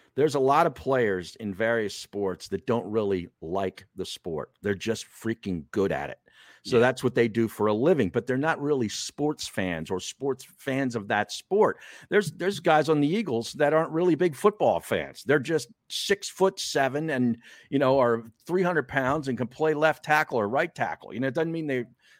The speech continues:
Speaker 1: they're soaking. I get, Bryce Harper's a sports fan.
Speaker 2: Yeah.
Speaker 1: And I think there's a bunch of guys on this Phillies teams that are actual sports fans.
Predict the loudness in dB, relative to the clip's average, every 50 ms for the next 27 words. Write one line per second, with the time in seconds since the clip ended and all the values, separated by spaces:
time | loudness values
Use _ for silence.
0 | _ _ -2 -2 -2 -2 -4 0 2 2 2 0 -2 -2 0 0 0 0 2 0
1 | 0 0 -2 _ _ _ _ -4 0 2 2 2 0 0 2 2 2 2 2 -4
2 | -8 -8 -8 -10 -10 -10 -6 -6 -4 -4 -6 -8 -10 -8 -8 -8 -8 -10 -18 _
3 | _ _ _ _ -8 -8 -8 -8 -8 _ _ _ _ -4 0 2 2 4 2 2
4 | 2 2 0 0 0 -2 0 2 2 2 2 -2 -4 -2 0 0 0 0 0 -2
5 | -4 -4 -6 -8 -10 -6 -6 -4 -4 -6 -8 -10 -12 -10 -8 -8 -4 -2 -2 2
6 | 2 4 4 2 2 0 -6 -10 -10 -10 -10 -10 -10 -4 0 2 2 2 0 -4
7 | -8 -8 -6 -6 -8 -10 -14 -16